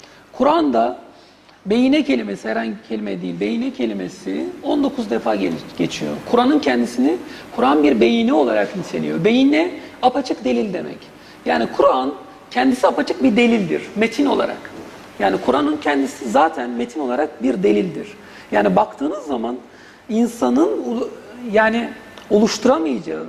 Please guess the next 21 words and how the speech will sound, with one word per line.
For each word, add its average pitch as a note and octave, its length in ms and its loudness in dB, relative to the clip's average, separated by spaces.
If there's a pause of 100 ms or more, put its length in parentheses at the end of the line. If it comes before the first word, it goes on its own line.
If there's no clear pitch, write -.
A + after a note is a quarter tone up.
(140)
yani G3 180 -4
o A#3 200 2
dönemdeki B3 460 0
hiçbir C#4 260 -4
kimsenin A#3 480 -2
yazamayacağı A#3 760 2
sonucuna B2+ 480 2
Kur'an'ı B2+ 280 4
okuyarak B2+ 380 4 (440)
bana A#3+ 200 2
göre C4+ 160 -2
ulaşabiliriz. A#3+ 800 -2 (400)
Metin A#3+ 300 2
olarak A#3+ 420 2
Kur'an'da A#3 560 2 (280)
bir C#4+ 160 6
sürü B3 440 -4
gerçekten A3 480 0
o B3 160 2
dönem A#3+ 300 2
bilinmeyen C3+ 580 2